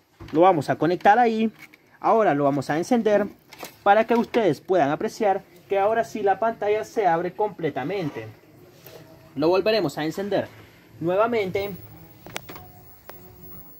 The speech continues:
Y ahí lo tenemos, amigos.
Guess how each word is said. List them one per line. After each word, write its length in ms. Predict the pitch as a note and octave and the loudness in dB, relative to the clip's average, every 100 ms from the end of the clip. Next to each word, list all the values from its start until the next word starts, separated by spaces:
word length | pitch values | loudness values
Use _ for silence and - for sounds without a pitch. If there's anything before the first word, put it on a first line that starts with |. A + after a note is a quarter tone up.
| - - - - _ - - - - - - | -20 -20 -20 -20 _ -20 -20 -20 -20 -20 -2
Y 120 | E3+ | 2
ahí 120 | F3+ | 4
lo 120 | G3+ G3+ | 2 0
tenemos, 460 | F3 A3 G#3+ D#3+ | -4 -2 -4 -4
amigos. 380 | C3 C3 G#2+ - | -6 -6 -10 -14